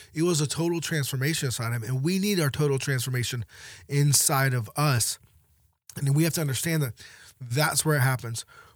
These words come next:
Most Christians, starting with myself, feel that their relationship with God is somehow to fulfill their plan and expectations in their life.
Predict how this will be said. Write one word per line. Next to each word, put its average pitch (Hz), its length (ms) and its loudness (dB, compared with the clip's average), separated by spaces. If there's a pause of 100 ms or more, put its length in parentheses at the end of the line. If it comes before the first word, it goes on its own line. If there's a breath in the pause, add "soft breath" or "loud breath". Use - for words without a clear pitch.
(120 soft breath)
Most 151 460 6
Christians, 143 720 -2
starting 175 680 2
with 175 200 4
myself, 156 800 4 (540 soft breath)
feel 131 680 0 (340 soft breath)
that 135 200 -2
their 135 120 0
relationship 139 640 0
with 113 160 -6
God 131 440 -2 (220 soft breath)
is 123 140 -2
somehow 160 840 0 (320 soft breath)
to 135 160 2
fulfill 143 460 0
their 143 400 0
plan 160 340 -2
and 139 160 -2
expectations 135 800 -4
in 117 160 -4
their 117 240 -2
life. 110 400 -10